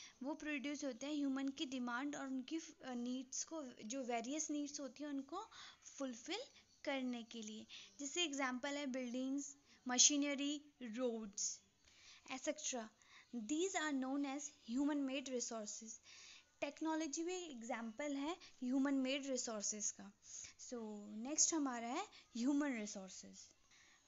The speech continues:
अ, ये वो रिसोर्सेज होते हैं जो कि बहुत ज़रूरी हैं अर्थ पे, वो भी ह्यूमन बीइंग्स के लिए। And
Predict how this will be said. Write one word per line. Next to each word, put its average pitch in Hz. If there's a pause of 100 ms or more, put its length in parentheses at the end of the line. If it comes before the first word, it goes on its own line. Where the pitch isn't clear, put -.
(120)
अ, 262
ये 277
वो 381
रिसोर्सेज 302
होते 269
हैं 285
जो 285
कि 339
बहुत 269
ज़रूरी 247
हैं 277 (460)
अर्थ 311 (140)
पे, 311 (220)
वो 254
भी 339 (140)
ह्यूमन 262 (200)
बीइंग्स 254
के 233
लिए। 208
And 311